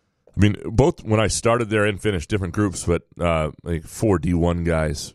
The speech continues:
pretty much. I mean, it was a loaded roster and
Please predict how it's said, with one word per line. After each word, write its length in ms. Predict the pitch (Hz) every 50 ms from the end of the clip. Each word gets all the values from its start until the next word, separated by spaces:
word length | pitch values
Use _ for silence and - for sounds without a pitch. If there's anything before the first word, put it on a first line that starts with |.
| _ _ -
pretty 180 | - 87 82
much. 260 | 82 80 80 78 -
I 40 | 85
mean, 120 | 82 85 87
it 60 | 90
was 180 | 85 82 71 76
a 180 | 80 78 78 -
loaded 580 | - 78 80 82 90 92 92 87 87 82 80 - _ _ _ _ -
roster 560 | 87 85 85 82 85 82 - - 82 82 78
and 460 | - 76 78 76 76 73 73 69 -